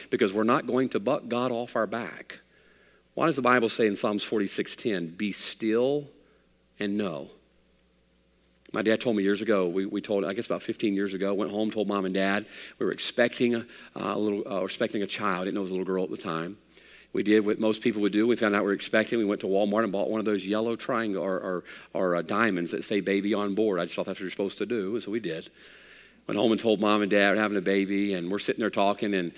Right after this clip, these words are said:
as most good dads would do, the, the advice began to come,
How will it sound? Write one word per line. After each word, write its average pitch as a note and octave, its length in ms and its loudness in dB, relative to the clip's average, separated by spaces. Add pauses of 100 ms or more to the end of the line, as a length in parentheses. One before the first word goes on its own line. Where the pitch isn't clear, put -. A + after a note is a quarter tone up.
(220)
as A#2 300 6
most B2 320 4
good A#2+ 240 4
dads A2+ 340 4
would A2+ 160 0
do, A2+ 160 6
the, G#2+ 240 2
the G#2 300 0
advice A2+ 640 0
began F2+ 340 -4
to - 100 -10
come, C#2+ 300 -12